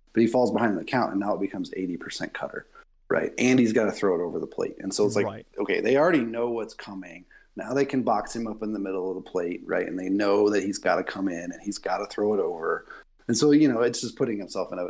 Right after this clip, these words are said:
Speaker 1: in a bad spot on those things. And, and you can see that in some of the data, you know, his, his pitch location heat maps this year.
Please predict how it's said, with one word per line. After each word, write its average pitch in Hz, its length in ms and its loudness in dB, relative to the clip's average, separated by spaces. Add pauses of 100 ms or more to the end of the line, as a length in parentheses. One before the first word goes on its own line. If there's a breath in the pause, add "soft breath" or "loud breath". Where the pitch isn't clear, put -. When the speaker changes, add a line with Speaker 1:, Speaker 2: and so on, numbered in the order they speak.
(100)
Speaker 1:
in 98 80 -6
a 92 40 -6
bad 90 300 -4
spot 101 500 0
on 95 160 -8
those 87 180 -12
things. 104 200 -4
And, 156 160 4
and 143 160 6
you 139 80 6
can 113 160 -4
see 139 200 4
that 113 200 2
in 98 180 -8 (320 soft breath)
some 135 200 4
of 120 60 4
the 113 80 0
data, 117 520 2
you 107 180 -8
know, 90 140 -16
his, 104 420 -4
his 98 420 -4 (120)
pitch - 240 -2
location 101 480 0
heat 92 220 -6
maps 87 340 -2
this 95 260 -2
year. 92 360 2